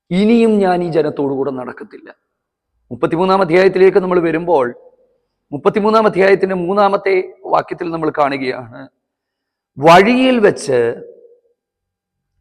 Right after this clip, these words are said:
നിന്നെ നശിപ്പിക്കാതിരിക്കേണ്ടതിന് ഞാൻ നിന്റെ കൂടെ നടക്കത്തില്ല." ഈ പശ്ചാത്തലത്തിലാണ് മോശ പ്രാർത്ഥിക്കുന്നത്. നോക്കുക, "എൻ്റെ ജനം"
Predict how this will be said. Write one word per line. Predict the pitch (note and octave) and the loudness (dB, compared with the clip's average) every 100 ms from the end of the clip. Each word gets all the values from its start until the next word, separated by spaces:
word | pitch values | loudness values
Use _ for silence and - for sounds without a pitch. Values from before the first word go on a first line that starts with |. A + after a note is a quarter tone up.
| _ _ _ _ | _ _ _ _
നിന്നെ | D3+ G3+ G3+ | -2 2 2
നശിപ്പിക്കാതിരിക്കേണ്ടതിന് | G3 F#3+ C4 G#3 G3 A3+ G3 F3+ E3 D#3+ C#3+ C3 B2+ B2+ C3 _ _ _ _ _ _ | 2 2 -2 -4 2 2 4 2 0 -4 -4 -6 -8 -12 -16 _ _ _ _ _ _
ഞാൻ | C#3 C3+ C3+ | -12 -8 -8
നിന്റെ | C3+ B2 | -8 -10
കൂടെ | B2+ B2+ B2+ | -10 -10 -10
നടക്കത്തില്ല." | A#2+ B2+ - - - - - _ _ - | -10 -12 -14 -20 -20 -20 -20 _ _ -2
ഈ | C#4+ - | -2 0
പശ്ചാത്തലത്തിലാണ് | D4 - A#3+ A#3+ G#3+ F#3+ D#3 D3 C#3+ | -2 -2 -2 -2 -4 -4 -4 -4 -4
മോശ | C3 B2+ | -6 -10
പ്രാർത്ഥിക്കുന്നത്. | - A#2+ A#2 A2 A#2+ - _ _ - | -10 -10 -10 -12 -20 -20 _ _ -12
നോക്കുക, | C#3+ C#3 C#3 A2+ B2+ _ _ _ _ _ _ - | -10 -10 -10 -12 -14 _ _ _ _ _ _ 0
"എൻ്റെ | F3+ G#3+ C4+ E4+ | 2 4 2 2
ജനം" | B3 B3 B3+ | 4 2 2